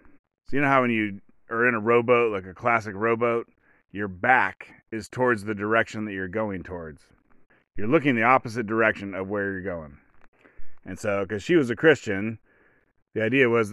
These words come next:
that God, God was guiding you. So, you know, your life, your life was, you can only look into the past, which is, I mean, you know, based on physics, that is true. You can only look towards the past, or you can only know what has happened in the past, never the future.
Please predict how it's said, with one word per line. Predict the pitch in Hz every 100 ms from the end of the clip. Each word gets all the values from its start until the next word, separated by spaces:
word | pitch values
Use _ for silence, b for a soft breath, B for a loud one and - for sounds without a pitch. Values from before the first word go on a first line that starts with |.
| 113
that | 110 107 95
God, | 123 104 95
God | 127 139 151
was | 143 110
guiding | 110 127 117 101
you. | 92 87
So, | 80
you | 101
know, | 104
your | 101 107
life, | 120 147 107 101 -
your | 98 117
life | 151 156 120
was, | 117 110
you | 110
can | 110
only | 127 135
look | 123 127 123
into | 120 107
the | 104
past, | - 127 110 95 104 _ _ b b b
which | 170 170
is, | 151 104 _ _ _ -
I | 113
mean, |
you | 127
know, | 101 95 101 - _
based | - 156 143
on | 98
physics, | - 175 135 90 -
that | 131 120
is | -
true. | 147 98
You | 82
can | 87 -
only | 120 143 139
look | 143 -
towards | 143 135
the | 123
past, | 147 131 85 -
or | 90
you | 90
can | 107
only | 139 135
know | 117 127 127
what | 107 107
has | 98
happened | 117 120 101 101
in |
the | 92
past, | - 110 85 -
never | 92 104 113
the |
future. | 101 101 82 87